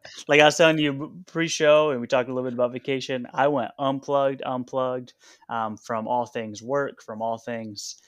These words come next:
Speaker 2: you know, just general life, and including anything Michigan. So it's just good to talk basketball, kinda read up on the football, and I hear you have some really good thoughts about how,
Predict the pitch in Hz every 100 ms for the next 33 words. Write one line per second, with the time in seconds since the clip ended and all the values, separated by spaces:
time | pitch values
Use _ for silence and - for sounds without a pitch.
0 | _ _ 117 110 104 101 117 110 104 120
1 | 123 117 113 113 113 - 107 123 120 131
2 | 120 117 113 - 113 107 101 - 101 -
3 | 110 - - - 117 104 104 98 _ 120
4 | 117 - 120 117 - 113 113 113 113 117
5 | 101 110 113 113 113 113 110 107 - _
6 | _ _ - - 131 131 117 127 117 127
7 | 135 139 131 120 113 120 113 - 107 104
8 | 117 120 117 123 110 - 113 107 - 104
9 | 104 107 107 104